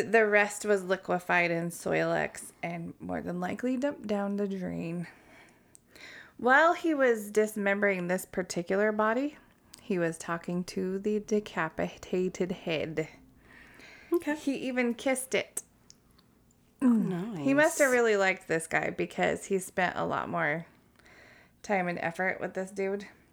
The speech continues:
Speaker 1: Um, he kept the head in the fridge, like, the whole head,
Speaker 2: Mm-hmm.
Speaker 1: in the fridge for a while, but then later he bleached it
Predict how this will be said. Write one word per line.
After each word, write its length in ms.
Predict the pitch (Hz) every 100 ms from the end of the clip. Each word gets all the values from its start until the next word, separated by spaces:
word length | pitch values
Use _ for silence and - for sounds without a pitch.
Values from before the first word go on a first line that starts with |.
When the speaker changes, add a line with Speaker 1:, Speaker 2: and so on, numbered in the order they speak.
| _ _ - - - - - - -
Speaker 1:
Um, 560 | 220 214 202 180 180 185 - _ _ _ _ _ _ _ _ _ _ _ _ _ _ _ _ _ _ _ _ _ _ _ _ _ -
he 200 | - 247
kept 320 | 277 269 262
the 100 | 247
head 340 | - 226 220
in 240 | 220 208 202
the 120 | 190
fridge, 640 | - - 180 170 180 - - - _ _ _ _ _
like, 300 | 170 160 -
the 380 | - 180 180 180
whole 500 | 165 - - 190 156
head, 300 | 151 139 160 - - -
Speaker 2:
Mm-hmm. 400 | 202 185 165 202
Speaker 1:
in 140 | 202
the 80 | 190
fridge 300 | 180 175 -
for 220 | 170 175
a 80 | 170
while, 260 | 170 170
but 200 | 180 180
then 280 | 185 180 170
later 440 | 185 175 170 165 175
he 500 | - 175 160 156 170
bleached 400 | - 170 160 -
it 240 | 165 151